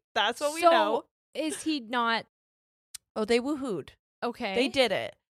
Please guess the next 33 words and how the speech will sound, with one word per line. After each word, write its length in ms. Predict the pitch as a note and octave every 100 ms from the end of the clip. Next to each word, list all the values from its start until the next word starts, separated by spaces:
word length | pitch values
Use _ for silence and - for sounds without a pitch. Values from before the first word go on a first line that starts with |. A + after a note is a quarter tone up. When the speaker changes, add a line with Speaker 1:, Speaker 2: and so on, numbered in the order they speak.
| _ -
Speaker 1:
But 100 | B3
he's 220 | D#4 C#4
Speaker 2:
He 100 | B3
Speaker 1:
real 180 | E4+ E4+
Speaker 2:
wasn't 180 | G#3 G#3+
happy 260 | G#3 G#3+
about 220 | G#3 G#3
Speaker 1:
he's 100 | G#3
a 40 | D#4
Speaker 2:
it? 40 |
Speaker 1:
real 120 | F4
piece 260 | F4+ D#4+ -
of 80 | A3+
shit 200 | B3 -
because 260 | B3 A#3
then, 260 | A3 B3 B3
I 100 | A3+
don't 140 | A#3 A#3+
know, 240 | A3+ G#3+ -
uh, 60 | A3+ - - G#3+
when 160 | A#3+
you 80 | A#3
get, 180 | A3 C4+
like, 240 | B3 G#3 -
the 100 | F#3+
one 380 | F#3 F#3+ F#3+ - -
birth 240 | E3 F#3 A3+
mod, 480 | G#3+ G#3+ A3 A3+
um, 60 | C4+ _ -
Speaker 2:
Uh-huh. 400 | A3 G#3+ G#3+ G#3+ G#3
Speaker 1:
it's 180 | G3+
like 160 | G3+ G3
the 320 | F#3+ F3+ F3